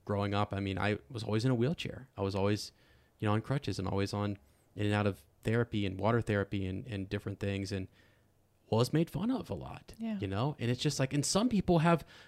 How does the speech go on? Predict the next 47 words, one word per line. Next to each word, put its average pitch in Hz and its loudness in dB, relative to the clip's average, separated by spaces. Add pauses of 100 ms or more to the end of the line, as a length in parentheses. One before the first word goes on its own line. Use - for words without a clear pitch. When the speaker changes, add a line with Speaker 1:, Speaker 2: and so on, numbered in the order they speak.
Speaker 1:
none 120 2
of 151 4
that, 104 0
but 123 -2
bec-, 123 -2
they 139 2
have 160 2 (260)
mental 196 2
things, 90 -4
or 120 0
they 123 2
have, 123 2
you - 4
know, 127 2
Speaker 2:
Mm-hmm. - -4
Speaker 1:
o-, 156 -4 (100)
other 165 4
issues - -2
going 104 -2
on 98 -2
with 101 -4
their 110 -4
home 202 -2
life 107 0
and - -12
stuff, - -6
or 143 4
they 151 4
Speaker 2:
Right. 190 0
Speaker 1:
didn't 208 2
have, 107 0 (240)
you 151 4
know, 151 6
I, 131 0 (260)
one 180 10
of 196 8
the 156 2
things 151 6
that 120 4
was 107 0
said 127 4
to 110 -2
me 117 0
at 104 0
one 104 -2
point, 107 -4
um, 95 -2